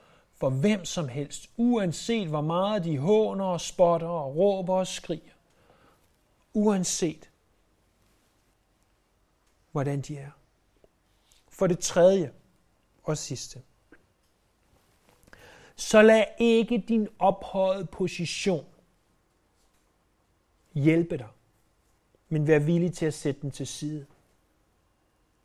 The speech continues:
Tænk så, han som selv var Gud og er Gud.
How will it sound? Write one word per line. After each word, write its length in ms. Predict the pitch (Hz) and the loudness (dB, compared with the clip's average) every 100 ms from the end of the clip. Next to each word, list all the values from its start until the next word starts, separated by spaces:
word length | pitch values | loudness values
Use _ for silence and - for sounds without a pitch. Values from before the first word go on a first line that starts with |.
| _ _ - - - _ - | _ _ -20 -20 -20 _ -4
Tænk 240 | 277 254 | 0 0
så, 120 | - | 0
han 280 | 165 220 277 | 2 4 2
som 240 | - 247 | 0 -2
selv 460 | 214 - 254 254 240 - _ - | -2 0 6 6 4 -8 _ -2
var 220 | 165 185 | 2 2
Gud 260 | 175 170 139 - _ _ - | 2 -4 -4 -8 _ _ -12
og 160 | 123 | -6
er 200 | 127 151 | 0 0
Gud. 280 | 160 120 113 | -2 -6 -10